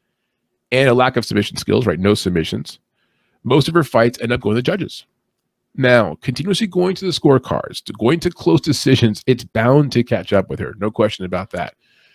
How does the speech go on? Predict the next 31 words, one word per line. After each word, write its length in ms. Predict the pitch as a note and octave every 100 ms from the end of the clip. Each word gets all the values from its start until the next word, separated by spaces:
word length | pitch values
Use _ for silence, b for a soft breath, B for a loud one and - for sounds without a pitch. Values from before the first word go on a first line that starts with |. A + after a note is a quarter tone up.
| b b b b b
Not 160 | A#2+ B2
to 80 | A#2+
mention 260 | A#2 A2+ G#2
missing 260 | F#2+ F2
weight. 240 | G2 - - _ _ _ _ _ _ _ - -
If 140 | A#2
she 100 | -
misses 300 | G#3 B3 F#3+
weight 200 | C3+ D3+
again 200 | F3 F#3
this 200 | F3+ E3+
weekend, 600 | - F#3 G3 F#3 F#3+ F#3+ - _ _
I, 160 | G#2 A2+ -
I 100 | B2
would 120 | C#3+
say 160 | - A#2+
win 160 | B2+
or 60 | A2
lose, 320 | A#2 C3 A#2+
probably 200 | - G#2+
gets 80 | F#2
cut. 380 | - C#3 A2+ - C#3 _ _ _ _ _ -
Another 160 | C#3+ G3
thing, 180 | F3+
too, 200 | C#3+ D3+
is 180 | C#3 B2 -
it's 120 | - A2+
gonna 160 | C#3
be 100 | C3+
in 80 | A2
France. 480 | - - - -